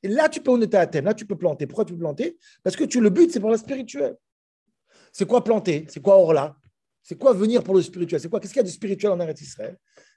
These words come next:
C'est ça la mitzvah d'orla. Oulai sheramaz bo'omro etz ma'achal al bnei Torah.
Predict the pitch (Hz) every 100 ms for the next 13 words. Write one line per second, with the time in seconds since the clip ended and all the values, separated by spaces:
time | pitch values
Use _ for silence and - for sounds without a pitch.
0 | _ - 220 262 143 143 170 196 226 226
1 | 220 220 _ _ _ _ _ _ _ _
2 | 120 123 175 220 214 175 165 208 196 175
3 | 180 165 220 208 _ 226 226 - 202 175
4 | 147 240 302 262 247 185 170 170 208 240
5 | 214 -